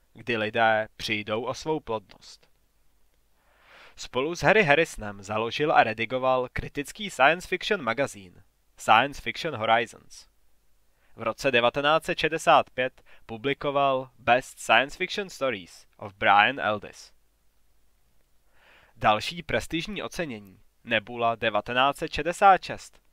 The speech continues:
získal za svou novelu The Saliva Tree, Slintající strom. Novela byla napsána k výročí narození H G Wellse a stala se titulní prací sbírky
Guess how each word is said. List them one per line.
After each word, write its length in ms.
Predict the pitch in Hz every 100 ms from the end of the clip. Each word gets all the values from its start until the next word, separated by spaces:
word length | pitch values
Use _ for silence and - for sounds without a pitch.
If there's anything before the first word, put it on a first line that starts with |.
| _ _
získal 460 | - 117 - 175 185
za 100 | 185
svou 240 | 226 208
novelu 420 | 127 131 127 101 _ _ _ -
The 320 | 107 120 120
Saliva 540 | - - 101 107 143
Tree, 320 | - 123 101 _ _ _ _ _ _
Slintající 760 | - 120 107 120 127 143 208 185
strom. 340 | - 123 98 _ _ _ _ _ _ _ _ _ _ _ _ _ _
Novela 440 | 117 110 117 127
byla 200 | 120 165
napsána 560 | 180 123 - 170 190 180
k 40 |
výročí 460 | 110 127 165 - 202
narození 540 | 139 147 156 185 175 -
H 300 | 131 123 -
G 160 | 190 123
Wellse 380 | 120 127 95 - _ _ _
a 80 | 117
stala 380 | - - 117 120
se 240 | - 131 123
titulní 580 | 107 101 139 151 185
prací 400 | - 143 - 202
sbírky 600 | 110 110 131 135 - 139